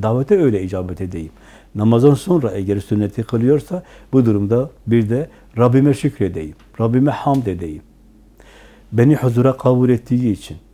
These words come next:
onunla beraber olduğum için." Namazı ikram ettiği için.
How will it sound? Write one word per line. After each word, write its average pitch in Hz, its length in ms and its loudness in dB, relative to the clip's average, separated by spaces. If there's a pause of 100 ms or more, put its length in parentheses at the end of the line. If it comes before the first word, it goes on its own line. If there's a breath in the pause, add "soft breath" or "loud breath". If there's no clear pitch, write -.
(180)
onunla 131 400 2
beraber 123 360 2
olduğum 123 540 0
için." 78 240 -16 (1500 soft breath)
Namazı 139 400 2
ikram 131 480 0
ettiği 127 440 0
için. - 260 -14